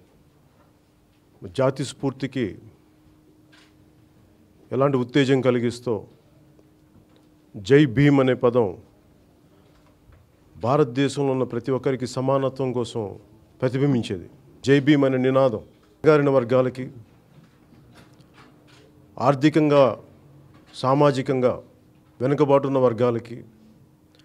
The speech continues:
ప్రతి ఒక్కరూ సమానం అని చెప్పేది ఆ జై భీమ్ అనే నినాదం. ఆ జై భీమ్ అనే నినాదాన్ని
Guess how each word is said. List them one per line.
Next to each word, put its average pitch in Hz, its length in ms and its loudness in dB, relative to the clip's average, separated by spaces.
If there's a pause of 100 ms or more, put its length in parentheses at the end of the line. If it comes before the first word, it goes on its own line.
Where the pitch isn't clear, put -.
(520)
ప్రతి 147 200 2
ఒక్కరూ 156 320 4
సమానం 151 440 0
అని 139 200 0
చెప్పేది 131 520 -4
ఆ 120 100 -8
జై 135 260 2
భీమ్ 143 280 0
అనే 127 100 0
నినాదం. 110 400 -4 (1400)
ఆ 113 100 -6
జై 135 320 6
భీమ్ 160 200 8
అనే 147 100 8
నినాదాన్ని 135 680 2